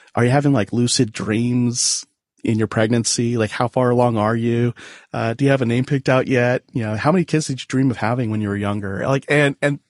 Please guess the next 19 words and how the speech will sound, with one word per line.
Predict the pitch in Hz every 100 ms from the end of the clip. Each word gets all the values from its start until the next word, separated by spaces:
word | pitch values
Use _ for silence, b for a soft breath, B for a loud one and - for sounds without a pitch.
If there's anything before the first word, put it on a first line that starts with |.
| _
the | -
mom | 143 139 226
was | 151
just | 120
answering | 123 135 202 151 113
these | 110 113
and | 123
realized, | 127 160 135 110 110 B B B -
"Wait, | 147
how | 113 151
old | -
are | 302
you | 302
again?" | 294 247 262 277 233
And | -
she's | -
like, | - -
"I'm | 233
seven." | - 254 104